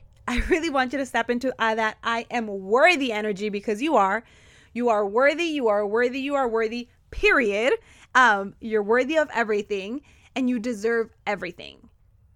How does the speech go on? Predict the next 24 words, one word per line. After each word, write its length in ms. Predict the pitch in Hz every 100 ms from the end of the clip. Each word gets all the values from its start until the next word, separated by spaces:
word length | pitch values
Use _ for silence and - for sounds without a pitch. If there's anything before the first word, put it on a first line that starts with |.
| _ _ _ _ -
Not 240 | 220 226
because 600 | 285 262 277 294 262 -
you're 380 | - 220 240 254
so-and-so, 580 | 247 - 240 240 - 226
because 320 | 214 233 233
you're 120 | 220
a 20 | 214
girl, 240 | 240 226
because 260 | 233 240 226
you're 80 |
a 60 | 208
guy, 260 | 208 233 226
because 240 | 240 226
you're, 120 | 233 - - _
you 160 | 294
deserve 280 | 320 302 302
everything 300 | 294 277 302
because 240 | 269 - 247
you're 120 | 247
human, 360 | - 247 180
period. 380 | - 262 208 147
That's 180 | 165 -
it. 180 | 240 - _ _ _ _ _ _ _
Said. 380 | - 214 -